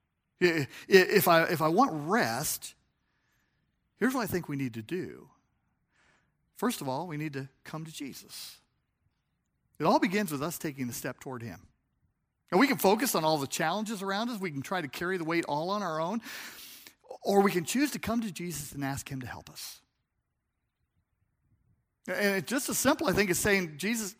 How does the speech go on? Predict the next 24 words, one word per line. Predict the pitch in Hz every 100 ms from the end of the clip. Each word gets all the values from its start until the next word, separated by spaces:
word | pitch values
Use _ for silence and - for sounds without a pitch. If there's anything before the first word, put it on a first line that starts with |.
| _ -
please | - 254 247
help | 190 269
me." | 214
Bring | 135 180 320
the | 311
burden | 180 277 359 226
to | 160 143
him | 185
and | 185
just | 233
ask | 156 226 302 -
him | 269
to | 226
help. | 170 233 294 - - - -
The | 185
promise | - 262 339 240
is | 196 156
rest | 202 302 -
because | 220 214
when | 196 196
we | 185
come | 190 190
to | 160
him, | 156 349 226 185